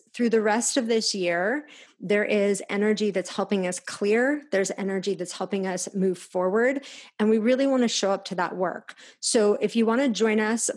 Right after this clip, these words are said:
for the free workshop, you can go to the soul frequency dot com forward slash workshop,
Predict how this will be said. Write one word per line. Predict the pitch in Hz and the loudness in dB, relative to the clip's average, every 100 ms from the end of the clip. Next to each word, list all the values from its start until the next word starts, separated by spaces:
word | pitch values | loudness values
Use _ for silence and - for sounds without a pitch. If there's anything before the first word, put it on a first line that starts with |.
| - | -2
for | 214 | -4
the | |
free | 196 220 | 0 0
workshop, | 214 202 196 190 185 - | 2 0 -4 -4 -4 -6
you | 196 202 | -6 -2
can | 208 190 | 0 2
go | 190 | 2
to | 185 - 202 190 - | 0 0 2 2 -2
the | 170 190 190 226 262 | -4 -2 0 0 -2
soul | - - - 214 220 | -4 -2 2 2 2
frequency | 220 214 202 202 185 190 175 | 0 -2 -2 -2 -2 -2 -2
dot | 180 175 180 - | 0 -2 -2 -4
com | 233 202 185 185 226 247 _ - _ | -2 0 0 0 -2 -4 _ -20 _
forward | - - 214 226 240 | -8 0 2 4 2
slash | 240 214 190 190 185 - - | -2 -2 0 0 -2 -6 -8
workshop, | 185 196 196 - 156 160 185 - | -2 -2 0 -4 -2 -4 -4 -8